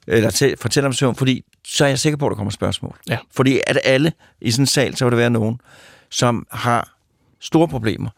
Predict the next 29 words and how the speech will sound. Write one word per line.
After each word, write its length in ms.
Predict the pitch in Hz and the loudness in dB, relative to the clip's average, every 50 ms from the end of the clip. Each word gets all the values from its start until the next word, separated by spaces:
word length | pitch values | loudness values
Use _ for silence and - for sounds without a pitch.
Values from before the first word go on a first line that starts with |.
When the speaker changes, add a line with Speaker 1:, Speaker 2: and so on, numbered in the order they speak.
| _ - | _ 2
Speaker 2:
Mhm. 100 | 143 120 | 2 4
Speaker 1:
med 80 | 120 110 | 4 4
ikke 220 | 104 101 98 110 | 2 0 -2 -4
at 60 | 98 | -6
kunne 120 | - 101 95 | -8 -8 -6
falde 220 | - 98 - - | -6 -6 -6 -6
i 40 | - | -8
søvn. 320 | - - - - - - - - | -8 -8 -8 -8 -10 -12 -10 -8
Speaker 2:
Ja. 100 | 123 117 - _ _ - - 117 | -8 -8 -8 _ _ -4 -2 0
Speaker 1:
Ikke? 120 | 127 131 131 _ - - - - | 0 -2 -4 _ -20 -18 -12 -6
Så 140 | - 120 110 | -4 -4 -2
det 260 | - - 143 139 - | -2 0 0 0 0
er 200 | - 127 143 147 - - | 0 0 -2 -2 -2 -2
ikke 220 | 139 135 127 - | -2 -2 0 0
ligegyldigt. 580 | 127 127 131 131 - 131 123 - - 110 - - | 0 2 0 2 0 -2 -2 -2 -4 -8 -6 -2
Det 60 | 120 | -2
er 60 | 113 | 0
noget, 180 | 113 113 120 123 | 2 2 2 0
der 60 | 135 | 0
betyder 380 | 123 120 - - 135 - - 123 | -4 -6 -6 -4 -4 -4 -2 -2
noget, 300 | 120 113 110 104 113 - - - - - - - _ - | -2 0 0 -2 -4 -6 -10 -18 -20 -20 -20 -20 _ -4
og 160 | - 113 110 | -2 0 2
det 80 | 117 | 2
er 40 | 113 | 4
noget, 200 | 104 107 110 113 | 4 4 4 2
der 80 | 120 113 | 2 0
kan 140 | - 120 104 | -2 -2 0
medføre, 480 | 95 104 107 - - 110 76 67 113 - _ _ _ _ _ _ _ _ _ _ _ _ _ _ _ _ - - | 0 -2 -2 -2 -4 -4 -4 -4 -6 -8 _ _ _ _ _ _ _ _ _ _ _ _ _ _ _ _ -12 -6
øh, 360 | - 78 80 85 78 58 52 | -4 -2 0 0 0 -2 -4